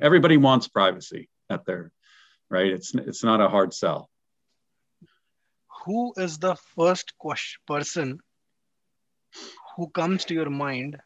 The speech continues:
Speaker 2: when you think about data privacy? The first
Speaker 1: Well, I
Speaker 2: person.
Speaker 1: <laughs> that's a, that's a great question. So I would say on a personal level, I mentioned that my mom was the great, uh,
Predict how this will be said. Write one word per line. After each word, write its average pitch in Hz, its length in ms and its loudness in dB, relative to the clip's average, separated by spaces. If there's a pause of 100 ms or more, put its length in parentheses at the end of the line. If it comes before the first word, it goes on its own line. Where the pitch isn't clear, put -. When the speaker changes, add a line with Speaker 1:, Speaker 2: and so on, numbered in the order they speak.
(120)
Speaker 2:
when 143 220 -6
you 147 140 -6 (100)
think 151 400 -6
about 131 280 -10
data 127 200 -10
privacy? 120 460 -16 (1000)
The 139 80 -10
first 170 340 6
Speaker 1:
Well, 147 60 12
I 143 180 6 (1040)
Speaker 2:
person. - 220 -2 (200)
Speaker 1:
<laughs> - 340 -18
that's 110 180 -6
a, 101 120 -2 (220)
that's 104 220 -8
a 92 60 -6 (420)
great 101 320 0
question. 92 480 -4
So 117 160 2
I 110 60 8
would 107 140 0
say 120 200 2
on 104 100 2
a 90 100 -4 (140)
personal 110 420 0
level, 113 460 2 (160)
I 98 80 -8
mentioned 98 640 -2
that 98 180 -2
my 101 120 0
mom 101 320 2
was 101 160 -2
the 107 100 -8
great, 98 340 0 (160)
uh, 95 380 0